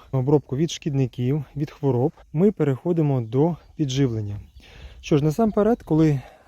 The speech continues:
листочки вже розпустилися, але квіти ще не розпустились, у цей період, е, кущики смородини потребують азот. Азот, який ми можемо отримати як, е, органічним шляхом, так і, е, мінеральним, тобто мінеральними добривами. Що ж, е,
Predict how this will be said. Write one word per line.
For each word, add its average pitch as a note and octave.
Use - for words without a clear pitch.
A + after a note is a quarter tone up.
листочки D3
вже C#3
розпустилися, C#3+
але D3
квіти D3+
ще C3
не C#3
розпустились, C3
у D3
цей D#3
період, G3
е, C3+
кущики -
смородини F3
потребують C#3+
азот. C3
Азот, D#3+
який E3
ми D3
можемо D3
отримати D3
як, C3
е, -
органічним D3
шляхом, D#3
так -
і, D3
е, C3
мінеральним, B2
тобто C#3+
мінеральними C3
добривами. A2+
Що -
ж, -
е, C#3